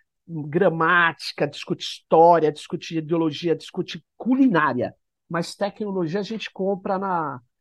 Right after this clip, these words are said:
lá no empório, lá na, no, no mercadinho. Tecnologia parece que vem de outro mundo. E, na verdade, a tecnologia,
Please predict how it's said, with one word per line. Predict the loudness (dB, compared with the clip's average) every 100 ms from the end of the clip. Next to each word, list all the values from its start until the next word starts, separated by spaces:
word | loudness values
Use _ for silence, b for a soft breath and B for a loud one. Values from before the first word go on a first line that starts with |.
| _ _ _ _
lá | -8 -4 0
no | 2
empório, | 2 2 4 6 6 4
lá | 4 2
na, | 0 -2
no, | -4 -4
no | -2 4
mercadinho. | 4 6 6 6 2 0 0 -2 -4 b b -2
Tecnologia | 0 0 2 2 2 4 6 6 2 2
parece | 2 2 -2
que | -2
vem | -2 -2
de | -4
outro | -4 -4 -2 -2
mundo. | -2 -2 -4 -6 -12 _ _ _
E, | -12
na | -2 2
verdade, | 2 2 2 2 2 -4 -10 -16 _ _ _ _ _
a | 0
tecnologia, | 2 0 -2 -2 0 0 0 0 4 6